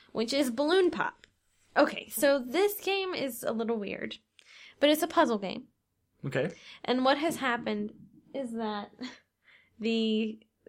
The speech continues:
Speaker 1: some evil genius has taken all the seasons hostage and taken the seasons and locked them in balloons.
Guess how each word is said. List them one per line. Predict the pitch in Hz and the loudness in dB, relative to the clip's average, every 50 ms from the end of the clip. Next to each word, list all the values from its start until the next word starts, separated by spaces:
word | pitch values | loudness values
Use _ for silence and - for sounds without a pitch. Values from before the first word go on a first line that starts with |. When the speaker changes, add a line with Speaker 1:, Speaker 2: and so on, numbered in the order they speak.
| - 247 | -12 -10
Speaker 1:
some | 247 - 285 269 269 269 | -6 -2 0 0 0 0
evil | - 247 247 226 247 262 277 254 | -2 -2 -2 0 0 0 0 0
genius | 220 226 226 214 214 214 208 208 214 214 - | 0 0 0 0 2 2 0 0 -2 -4 -6
has | - 214 233 214 202 - - - _ - | -6 -2 -2 -2 -2 -4 -10 -14 _ -12
taken | - 247 240 233 240 | -4 -4 -2 -2 0
all | 208 214 220 | 0 0 0
the | 202 208 | 0 -2
seasons | - - - 226 240 254 254 339 349 359 381 370 - | -4 -4 -2 0 0 2 0 0 0 0 -2 -2 -2
hostage | - 247 220 269 - - - 370 392 427 - - - _ _ _ _ _ _ _ - - - - - - - - - _ - | -4 -2 -2 -2 -4 -4 -4 -4 -4 -4 -6 -10 -14 _ _ _ _ _ _ _ -20 -20 -18 -18 -18 -18 -18 -20 -20 _ -4
and | - 233 233 226 226 233 233 233 - - - - - - | 0 2 2 4 4 2 2 0 -2 -6 -10 -16 -14 -8
taken | - - 285 285 294 294 294 285 277 269 269 254 240 233 | -2 2 2 2 4 4 2 2 2 2 -2 -2 -2 -2
the | 240 247 | -2 -2
seasons | 247 - 254 254 233 247 247 233 | -2 -2 -4 -2 0 0 0 2
and | 220 220 220 | 2 2 2
locked | 214 202 196 208 208 - - | 2 2 0 0 -4 -4 -2
them | 226 214 202 | -2 0 0
in | 202 196 196 202 | 0 -2 -2 0
balloons. | 190 190 185 185 190 175 - - - - - _ - _ - - - | 0 0 2 2 0 -2 -2 -6 -10 -14 -20 _ -20 _ -20 -20 -20